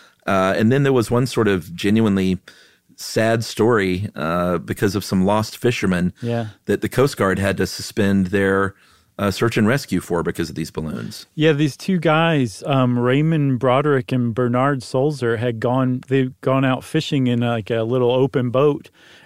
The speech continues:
Speaker 2: and their boat was discovered later, but they weren't. They were nowhere to be seen. So the Coast Guard was looking for them out on Lake Erie, which normally, um, they, they may very well have found them because there's not really many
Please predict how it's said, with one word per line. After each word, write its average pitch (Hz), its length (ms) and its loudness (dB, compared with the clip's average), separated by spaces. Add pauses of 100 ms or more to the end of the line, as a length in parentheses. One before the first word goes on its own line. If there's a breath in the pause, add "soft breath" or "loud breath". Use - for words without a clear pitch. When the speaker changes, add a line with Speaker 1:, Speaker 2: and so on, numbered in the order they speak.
Speaker 2:
and 123 460 0
their 127 280 0
boat 151 420 0
was 131 220 -4
discovered 123 580 -4
later, 123 320 0
but 110 200 -4
they 147 180 0
weren't. 139 420 -2
They 131 120 0
were 123 140 -2
nowhere 127 280 0
to 110 100 -6
be 113 120 -6
seen. 180 320 -2
So 139 180 -2
the 123 120 -2
Coast - 240 -4
Guard 143 220 2
was 120 160 -2
looking 165 360 0
for 143 140 -4
them 127 180 0
out 131 140 0
on 127 140 0
Lake 127 240 -4
Erie, 151 360 -4 (440 loud breath)
which 151 240 -2
normally, 175 640 2 (340 soft breath)
um, 147 460 0
they, 180 160 2 (520)
they 175 140 4
may 175 440 4
very 147 340 2
well 147 320 4
have 127 160 -2
found 185 380 0
them 123 200 -4
because 127 340 -6
there's 127 220 -4
not 131 280 -2
really 127 360 0 (100)
many 135 520 0